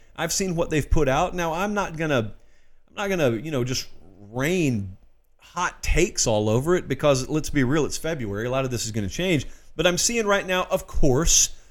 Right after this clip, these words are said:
C J Stroud or Bryce Young, projected to be the number one overall quarterback taken.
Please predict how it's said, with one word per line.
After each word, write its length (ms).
C 200
J 140
Stroud 400
or 60
Bryce 340
Young, 300
projected 440
to 60
be 120
the 80
number 200
one 200
overall 280
quarterback 480
taken. 460